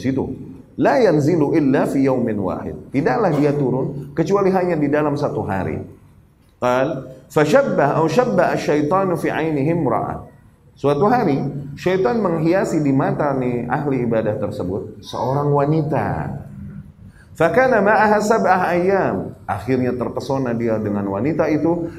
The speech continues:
dan akhirnya dia menghabiskan waktu bersama wanita tersebut tujuh hari. No, berarti enam ma-, enam malam.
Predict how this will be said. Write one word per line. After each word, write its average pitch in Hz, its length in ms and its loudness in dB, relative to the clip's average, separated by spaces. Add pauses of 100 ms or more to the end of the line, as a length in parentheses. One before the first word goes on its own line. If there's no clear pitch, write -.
dan 113 180 0
akhirnya 113 400 -2
dia 107 220 -2
menghabiskan 101 720 -4
waktu 104 320 -2
bersama 95 400 -4
wanita 101 400 -4
tersebut 107 580 -4 (300)
tujuh 120 800 -2
hari. 113 640 -2
No, 85 160 -4
berarti 80 240 -4
enam 107 320 -2
ma-, 135 320 -4 (560)
enam 92 160 -4
malam. 101 260 -2